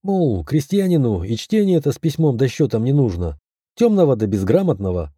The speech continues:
обмануть, обобрать, да в узде держать всяко легче, нежели учёного».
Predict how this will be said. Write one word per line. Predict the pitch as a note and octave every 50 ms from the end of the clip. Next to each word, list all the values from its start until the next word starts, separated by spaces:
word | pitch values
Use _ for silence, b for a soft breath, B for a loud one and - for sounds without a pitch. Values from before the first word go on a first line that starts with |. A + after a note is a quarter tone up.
| _ -
обмануть, | - D2+ D2+ D#2 E2 E2 G#2+ F3 F#3+ D#3 - - - _ -
обобрать, | - D#2+ D#2+ E2+ F2 F2 C3 F3+ F3+ D#3 - - -
да | - E3 G#3 G#3+
в | G#3
узде | A3+ G#3+ F#3+ F3 G3 F#3
держать | C#3 B2+ C3+ B2 C#3 F#3 F3+ D#3 -
всяко | - - - - - F#3+ G#3 G3 - G#3
легче, | G#3+ G#3+ G#3 F3+ C#3+ - - - A#2 F2 D2+ -
нежели | E3+ F#3+ F3+ C3+ B2 C3 C3+
учёного». | C#3+ E3 D3+ - E3+ D3 B2 A2 G2+ F2+ E2+ D2+ -